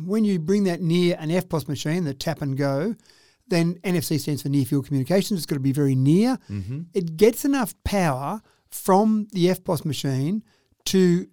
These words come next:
Speaker 1: energize your credit card to say,
Speaker 2: Right.
Speaker 1: "Hi,
Speaker 2: Yeah, yeah.
Speaker 1: I'm Matthew Dickinson's credit card," and then all my details, and the F pos machine receives that, and away you go. Because people, I know when N F C first came out, people went, "Well,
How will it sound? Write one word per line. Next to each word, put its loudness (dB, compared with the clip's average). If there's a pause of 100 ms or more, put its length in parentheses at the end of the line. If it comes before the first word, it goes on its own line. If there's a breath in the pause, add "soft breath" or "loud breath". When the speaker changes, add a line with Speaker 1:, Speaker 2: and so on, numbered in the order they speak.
(120)
Speaker 1:
energize 2
your 0
credit -2
card -2
to 2
say, 2
Speaker 2:
Right. -12
Speaker 1:
"Hi, 2
Speaker 2:
Yeah, -2
yeah. -4 (120)
Speaker 1:
I'm 4
Matthew 0
Dickinson's 0
credit 0
card," 0 (180)
and 0
then 2
all 0
my 0
details, 6 (280 loud breath)
and 0
the 4
F 0
pos -4
machine -2
receives 4
that, 2 (400 soft breath)
and -4
away 0
you 2
go. 2
Because -2
people, 2
I -2
know 0
when 2
N 2
F -2
C -2
first -4
came -4
out, -4
people -4
went, -8
"Well, 0